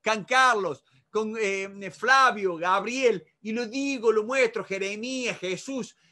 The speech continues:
y estoy hablando, estoy mostrando esas partes. Vamos discutiendo eso.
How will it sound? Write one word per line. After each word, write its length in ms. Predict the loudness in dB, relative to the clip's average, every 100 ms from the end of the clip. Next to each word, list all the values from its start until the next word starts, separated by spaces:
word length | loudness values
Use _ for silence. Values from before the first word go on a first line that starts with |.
| _ _
y 80 |
estoy 320 | -10 -4 0 4
hablando, 440 | 2 2 -2 -2
estoy 220 | -6 -6
mostrando 680 | -4 -4 -6 _ -2 0 -2
esas 200 | -8 -10
partes. 680 | 2 2 2 -4 -14 -16 _ _ _ _
Vamos 280 | 0 2 0
discutiendo 840 | -4 -8 -12 -12 -8 -6 -4 -4 -4
eso. 380 | -6 -8 -16